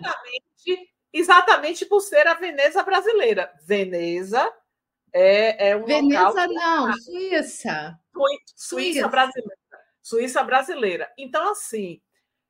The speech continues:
Speaker 1: é... talvez,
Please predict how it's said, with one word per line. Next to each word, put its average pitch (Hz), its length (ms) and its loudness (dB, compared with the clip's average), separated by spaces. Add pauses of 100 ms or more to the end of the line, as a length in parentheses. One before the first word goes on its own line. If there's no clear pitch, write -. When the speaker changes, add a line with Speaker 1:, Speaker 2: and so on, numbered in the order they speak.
(100)
Speaker 1:
é... 165 1000 2 (800)
talvez, 208 1000 2